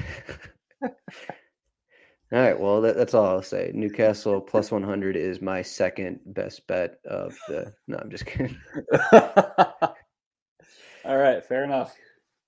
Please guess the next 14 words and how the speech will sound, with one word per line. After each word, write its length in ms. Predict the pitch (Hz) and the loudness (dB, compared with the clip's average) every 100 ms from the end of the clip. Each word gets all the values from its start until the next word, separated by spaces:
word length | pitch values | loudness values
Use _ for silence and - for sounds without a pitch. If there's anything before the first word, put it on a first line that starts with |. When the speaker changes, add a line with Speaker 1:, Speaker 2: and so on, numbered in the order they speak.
| - | -10
Speaker 1:
<laughs> 60 | - - - - - - _ _ _ _ _ | -8 -8 -8 -10 -12 -20 _ _ _ _ _
No, 200 | - 117 | -2 0
I'm 100 | 120 | 2
not, 240 | 120 98 - - - _ | 2 0 -6 -20 -20 _
I'm 140 | - 104 | -6 -4
not 340 | 117 87 - | -2 -4 -4
going 220 | 104 71 | -4 -4
that 200 | 50 50 | -6 -10
far. 360 | - 95 78 - - | -4 -2 -2 -6 -14
You 180 | 101 107 | -8 -2
got 260 | 107 101 | -2 -2
it. 120 | 104 | -6
You 160 | 110 110 | -6 -6
can, 340 | - 120 107 | -4 -4 -4